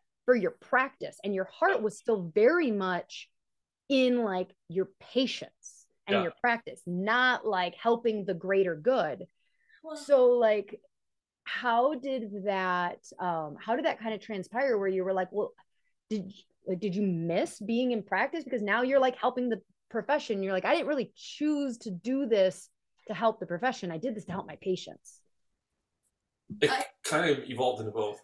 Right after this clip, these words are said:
Speaker 3: Well, he was also coaching and mentoring lots of students in chiropractic. He'd fly and speak at conferences, and he would, um, you know, through different, um, so I think he was helping people and, you know, inspiring people in that way. And, but yeah, I think Sked helped him scale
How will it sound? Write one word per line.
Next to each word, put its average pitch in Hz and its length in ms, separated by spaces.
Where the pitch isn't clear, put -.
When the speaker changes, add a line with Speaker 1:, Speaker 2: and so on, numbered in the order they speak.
Speaker 3:
Well, 262 200
he 339 120
was 381 160
also 277 320
coaching 247 420
and 208 120
mentoring 190 640
lots 208 280
of 202 100
students 196 440
in 196 80
chiropractic. 196 440
He'd 233 180
fly 226 280
and 214 80
speak 226 220
at - 140
conferences, 208 580
and 196 100
he 220 80
would, 196 160
um, 185 340
you 233 140
know, 185 140
through 226 500
different, 226 480
um, 185 300
so 240 180
I 226 140
think 302 200
he 285 200
was 202 540
helping 208 400
people 208 380
and, 190 400
you 233 120
know, 185 360
inspiring 208 540
people 208 220
in 196 80
that 196 180
way. 196 320
And, 196 340
but - 220
yeah, 226 300
I 247 60
think 302 180
Sked 269 220
helped 226 260
him 226 120
scale 202 360